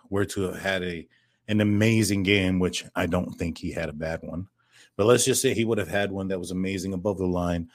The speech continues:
scored multiple touchdowns during his, uh,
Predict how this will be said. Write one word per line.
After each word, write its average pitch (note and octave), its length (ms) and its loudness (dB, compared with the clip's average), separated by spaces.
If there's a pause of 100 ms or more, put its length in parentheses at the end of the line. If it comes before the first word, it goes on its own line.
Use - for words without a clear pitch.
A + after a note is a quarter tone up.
(280)
scored A#2 360 6
multiple A#2+ 400 2
touchdowns F#2+ 720 0
during F#2+ 360 2
his, F2 380 -6 (640)
uh, C#2+ 240 -10